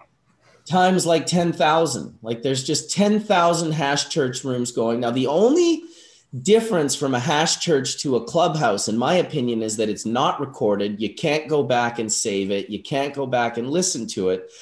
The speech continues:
which is definitely somewhat of a problem, but also,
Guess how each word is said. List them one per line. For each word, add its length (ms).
which 180
is 140
definitely 480
somewhat 360
of 80
a 60
problem, 480
but 140
also, 520